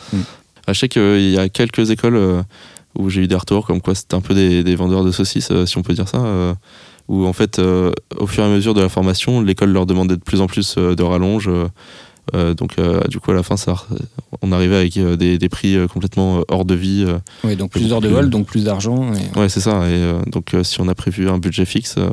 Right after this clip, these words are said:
Speaker 2: c'est pas forcément l'idéal, euh.
Speaker 1: Alors, c'est vrai qu'il faut pas oublier que, bah, une école de pilotage, euh, c'est une entreprise. Donc après, bah, il y a des entreprises, on va dire, plus ou moins honnêtes, comme dans,
Speaker 2: Voilà.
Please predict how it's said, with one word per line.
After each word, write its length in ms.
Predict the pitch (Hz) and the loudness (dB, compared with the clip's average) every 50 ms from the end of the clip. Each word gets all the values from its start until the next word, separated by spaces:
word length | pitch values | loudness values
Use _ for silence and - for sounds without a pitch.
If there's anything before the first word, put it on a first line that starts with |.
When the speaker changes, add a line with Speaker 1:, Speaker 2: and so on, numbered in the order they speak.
| - 135 | -4 -6
Speaker 2:
c'est 160 | - - - | -8 -8 -6
pas 80 | - 101 | -6 -6
forcément 340 | - - - - 101 104 101 | -6 -6 -8 -4 -4 -2 -2
l'idéal, 400 | 98 95 95 92 92 92 90 90 | 0 2 2 2 2 2 2 0
euh. 160 | 90 92 92 98 101 _ _ _ - - - - - _ _ _ _ _ _ _ _ _ _ - | 0 -2 -4 -6 -10 _ _ _ -20 -20 -20 -20 -20 _ _ _ _ _ _ _ _ _ _ -4
Speaker 1:
Alors, 180 | 107 92 - - | -4 -4 -4 -4
c'est 140 | - - | -4 -2
vrai 100 | 113 135 | 0 0
qu'il 120 | 135 - - | -2 -2 -4
faut 100 | - 117 | -6 -4
pas 140 | 95 - 113 | -2 0 0
oublier 300 | 107 104 117 123 135 127 | 2 4 4 4 2 2
que, 140 | - - | 0 -2
bah, 140 | 101 92 101 | 0 2 2
une 80 | 104 107 | 4 4
école 220 | 107 104 - 113 | 2 2 2 2
de 40 | 107 | 2
pilotage, 500 | - - 110 107 - - 120 120 110 101 | 2 0 0 0 0 0 0 0 0 -2
euh, 340 | 95 95 95 95 92 95 101 101 | -2 -2 -2 -2 -2 -2 -4 -4
c'est 260 | - - 113 101 - | -4 -4 -6 -6 -4
une 80 | - 107 | -2 -2
entreprise. 500 | 98 - - 95 - - 139 160 151 123 | -2 -2 -4 -6 -4 -2 0 0 0 0
Donc 200 | 101 98 92 - | 0 -2 -2 -4
après, 240 | - - - 123 123 | -8 -6 -4 -4 -2
bah, 80 | 113 95 | -2 -2
il 60 | 92 | -2
y 40 | 95 | -2
a 20 | |
des 160 | 87 87 87 | -4 -4 -6
entreprises, 460 | - - - - - - 117 104 - | -8 -10 -12 -8 -4 -2 -2 -2 -2
on 60 | 95 87 | -2 -2
va 100 | 87 92 | -2 -2
dire, 160 | 95 104 - | -2 -4 -4
plus 220 | - - 113 98 | -6 -6 -4 -2
ou 40 | 104 | 0
moins 140 | 104 101 95 | 0 0 0
honnêtes, 260 | 95 101 139 160 - | 0 0 -2 -2 -4
comme 160 | - - 95 | -4 -2 -2
dans, 100 | 98 92 | 0 0
Speaker 2:
Voilà. 200 | 90 95 87 90 | 0 0 0 0